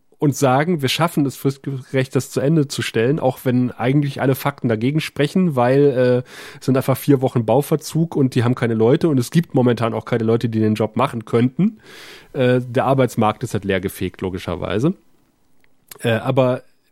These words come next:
dadurch, dass die fristgerecht begonnen haben mit der Baustelle, haben wir keinen Kündigungsgrund. Wenn wir jetzt den Vertrag aufkündigen, äh, landet das bei-, Ganze vor Gericht.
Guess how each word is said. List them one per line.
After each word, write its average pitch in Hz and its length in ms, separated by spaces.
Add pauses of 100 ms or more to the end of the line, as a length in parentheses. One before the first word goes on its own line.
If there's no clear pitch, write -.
(100)
dadurch, 139 260
dass 135 140
die 127 160
fristgerecht - 520
begonnen 151 420
haben 123 360
mit 147 140
der 147 80
Baustelle, 135 600
haben 139 120
wir 143 80
keinen 151 220
Kündigungsgrund. 113 880 (420)
Wenn 131 140
wir 127 140
jetzt 135 200
den 127 140
Vertrag 165 400
aufkündigen, 131 880
äh, 135 180
landet 135 280
das 131 120
bei-, 135 220
Ganze 135 320
vor 131 160
Gericht. 113 520